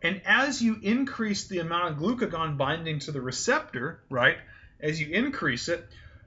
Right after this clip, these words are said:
there's more and more cyclic A M P being produced. And there's more and more, of, and, and cyclic A M P is gonna bind to and activate protein kinase A. So the more cyclic A M P you have, the more activation of protein kinase A you're gonna have. So cyclic A M P is gonna come over here and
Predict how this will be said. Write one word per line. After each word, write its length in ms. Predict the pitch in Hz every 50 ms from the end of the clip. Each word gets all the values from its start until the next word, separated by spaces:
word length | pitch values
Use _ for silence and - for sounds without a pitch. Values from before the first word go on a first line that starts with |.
| - - -
there's 260 | 156 185 226 226 175
more 240 | 185 180 190 208 208
and 100 | 196 156
more 140 | 156 175 175
cyclic 400 | - - 156 139 139 156 156 -
A 60 | 117
M 160 | 131 135 143
P 180 | - 240 254 247
being 300 | - - 160 131 107 -
produced. 340 | - 123 - - 101 -
And 120 | 147 139 139
there's 160 | 147 135 117
more 260 | 151 156 175 208 240
and 80 | 214 180
more, 240 | 175 180 180 180 -
of, 120 | - -
and, 140 | 135 127 - - - - -
and 100 | - 120
cyclic 420 | - - 165 185 190 214 190 190 208
A 40 |
M 140 | 190 165 151
P 140 | 143 214 233
is 100 | 226 202
gonna 180 | - 190 185 160
bind 380 | 143 139 131 143 147 151 147
to 120 | - 170 156
and 140 | 156 139
activate 560 | - - 156 202 226 - - 135 143 147 143 -
protein 420 | - 156 143 131 - - 143 135
kinase 560 | 135 - 135 123 117 117 117 117 - - - 185
A. 280 | 190 160 120 104 - - - - - - - - -
So 200 | - - 196 185
the 120 | 165 175 165
more 420 | 160 165 180 190 220 269 285 262
cyclic 520 | - - - - 208 214 - 226 196 196
A 60 | - 165
M 220 | 160 156 143 139
P 240 | - - 277 320 285
you 160 | 233 165 135
have, 340 | - 123 123 135 156 156 156
the 80 | 160
more 220 | 156 156 156 170 165
activation 560 | 156 147 - - 160 143 143 143 131 - 160
of 80 | 147 139
protein 360 | - 135 123 - - 135 131
kinase 500 | - 135 123 117 120 127 135 131 - -
A 140 | 170 175 175
you're 120 | 170 151
gonna 220 | 131 127 117 110
have. 260 | - - 123 - - - _ _ - - - - - - - -
So 120 | - 143
cyclic 360 | - - 180 214 214 254 240
A 60 | 214
M 100 | 202 196
P 100 | 196 196
is 100 | 185 170
gonna 140 | 180 180 180
come 200 | - - 151 139
over 160 | 139 160 180
here 180 | 165 139 143 139
and 120 | 143 135